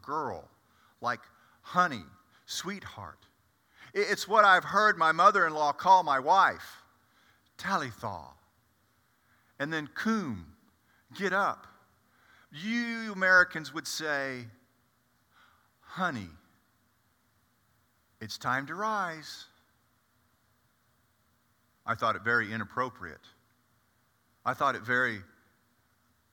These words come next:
just hurtful. That was Tanya until she sat up, until color came back to her face, Bill, until she rose up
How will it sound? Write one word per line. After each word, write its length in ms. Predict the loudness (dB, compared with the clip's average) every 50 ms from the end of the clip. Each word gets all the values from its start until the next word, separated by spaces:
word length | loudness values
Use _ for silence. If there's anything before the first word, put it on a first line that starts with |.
| _ _ _ _ _ _
just 280 | -14 -12 -10 -10 -12 -14 -18 _ _ _ _
hurtful. 560 | -18 -6 -2 -2 -2 -2 -4 -10 -16 -16 -18 -18 _ _ _ _ _ _ _ _ _ _ _ _ _ _ _ _ _ _ _ _ _ _ _ _ _ _ _ _ _ _ _ _ _ _ _ _ _ _ _ _ _ _ _ _ _ _ _ _ _ _ 0
That 200 | 0 2 2 2
was 420 | 0 0 0 0 0 -4 -8 -12 -6
Tanya 440 | -2 -2 -2 0 -2 -2 -4 -4 -4
until 420 | -4 -6 -6 -6 -6 -4 -4 -4 -4
she 180 | -4 -6 -10
sat 380 | -10 -10 -6 -2 0 0 0 0
up, 440 | 2 4 6 8 8 6 4 2 -6 -16 -18 -20 -20 _ _ _ _ _ _ _ _ _ _ _ _ _ _ _ _ _ _ _ _ _ _ _ _ _ _ _ _ _ _ _ _ -6
until 300 | -6 -4 0 0 0 0
color 380 | 2 4 6 6 6 8 6 4
came 340 | 4 4 2 2 2 2
back 320 | 4 6 6 6 6 2 -4
to 100 | -8 -4
her 160 | -4 -4 -4
face, 420 | -2 0 0 2 2 2 -2 -4 -6
Bill, 440 | -2 0 2 2 2 0 -2 -6 -12 -18 _ _ _ _ _ _ _ _ _ _ _ _ _ -8 -8
until 280 | -8 -6 0 0 2 2
she 340 | 2 0 0 0 0 0
rose 500 | 0 4 4 4 6 6 4 2 2 4
up 340 | 6 8 8 8 6 4 -2